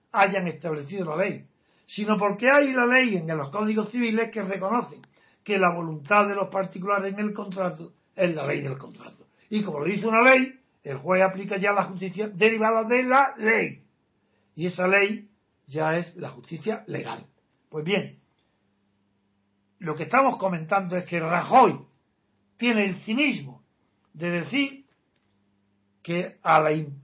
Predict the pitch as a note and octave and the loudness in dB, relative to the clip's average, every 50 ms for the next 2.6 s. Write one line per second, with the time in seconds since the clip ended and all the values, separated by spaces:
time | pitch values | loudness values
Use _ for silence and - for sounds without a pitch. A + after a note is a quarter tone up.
0 | - - E3 D#3 D3+ D3+ D3+ C#3 - A#3 A#3+ A#3+ G#3+ - F#3 E3 D#3+ E3 F#3+ A3+ | -10 -6 -4 -4 -4 -4 -6 0 2 2 2 2 0 -4 -4 -4 0 2 4 4
1 | A3 F#3+ G#3 A3+ C4 B3 A3 G#3+ G#3+ - - _ _ _ _ _ _ _ _ _ | 4 4 4 6 6 6 6 4 0 -2 -6 _ _ _ _ _ _ _ _ _
2 | _ - - A#3 A#3 G3+ F3 - - - - | _ 2 6 6 6 6 4 -4 -12 -18 -20